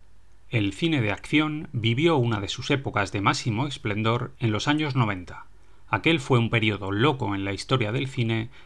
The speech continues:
en el que Hollywood se dejó llevar por la fiebre del cine blockbuster y en el que fuimos testigos del estreno de algunas de las películas más delirantes e inverosímiles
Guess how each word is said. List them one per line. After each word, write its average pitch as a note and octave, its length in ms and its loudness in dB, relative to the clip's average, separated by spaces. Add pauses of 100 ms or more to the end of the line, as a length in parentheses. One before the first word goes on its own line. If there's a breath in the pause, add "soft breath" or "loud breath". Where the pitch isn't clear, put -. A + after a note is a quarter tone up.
en A#2+ 140 2
el A2 120 2
que A2 180 0
Hollywood F3+ 600 0
se B2+ 180 0
dejó G#2+ 220 -2
llevar B2+ 420 2
por A#2 180 -2
la G2+ 120 -2
fiebre A#2+ 400 0
del G2+ 180 -4
cine A2 280 0
blockbuster A#2 760 -2 (260 loud breath)
y B2+ 100 4
en A#2+ 80 6
el A#2 140 4
que A#2+ 120 2
fuimos A#2 520 2
testigos E3 640 0 (300 loud breath)
del A#2+ 220 4
estreno D#3+ 540 0
de A2+ 120 0
algunas A2 440 0
de G#2+ 100 0
las C#3+ 160 -2
películas B2 640 0
más C3 320 2
delirantes D#3 760 0
e A#2 60 4
inverosímiles C3 1000 0